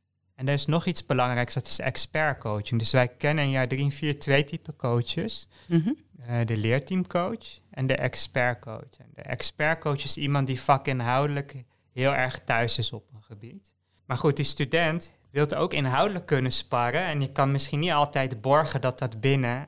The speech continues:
Speaker 1: zo'n
Speaker 2: Precies,
Speaker 1: track kan.
Speaker 2: ja.
Speaker 1: En daar ga je dus voor naar een expertcoach binnen de opleiding, die met jou samen zit.
Speaker 2: Ja.
Speaker 1: En die vakinhoudelijke vragen met jou kan bekijken en je daarin kan sturen.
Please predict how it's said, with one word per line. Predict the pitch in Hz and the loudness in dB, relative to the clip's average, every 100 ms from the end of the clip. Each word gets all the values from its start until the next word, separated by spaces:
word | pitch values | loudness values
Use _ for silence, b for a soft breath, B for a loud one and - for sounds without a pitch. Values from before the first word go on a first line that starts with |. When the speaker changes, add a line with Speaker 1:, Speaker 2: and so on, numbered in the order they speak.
| - | -14
Speaker 1:
zo'n | - 131 | -8 -2
Speaker 2:
Precies, | 120 202 | -2 0
Speaker 1:
track | 226 - - | -2 -2 -4
kan. | - 117 | 0 0
Speaker 2:
ja. | - | 2
Speaker 1:
En | 110 113 - | -2 -6 -6
daar | 127 127 | -2 -2
ga | - | 0
je | 135 | 0
dus | 131 131 - - | 0 -2 -2 -4
voor | 127 127 | -2 2
naar | 120 | 2
een | 120 | 2
expertcoach | 127 - - 160 165 - 113 - | -2 -6 -2 0 0 -2 -4 -4
binnen | - 120 113 | -6 -4 -4
de | 117 | -6
opleiding, | 123 131 131 131 131 147 | -8 -2 0 2 2 -2
die | 123 107 | -4 -8
met | 107 | -8
jou | 117 113 | -4 -2
samen | - 139 151 147 | 0 2 2 0
zit. | 143 143 139 143 _ _ _ - | 0 0 -2 -4 _ _ _ -4
Speaker 2:
Ja. | 175 | -2
Speaker 1:
En | 113 | -2
die | 113 110 | -2 -2
vakinhoudelijke | 127 120 123 117 131 170 - 147 | -2 0 0 2 2 2 -4 -6
vragen | - 135 135 - 131 | -2 0 0 -2 -8
met | 127 - | -6 -4
jou | 123 | -6
kan | - 120 120 | -4 -4 -4
bekijken | 120 - 117 117 - 117 110 113 | -4 0 0 -2 -6 -6 -4 -2
en | 117 113 | -4 -4
je | 113 | -4
daarin | 107 107 110 107 | -4 -6 -8 -10
kan | 107 | -10
sturen. | - - 107 104 104 101 | -12 -14 -20 -18 -14 -12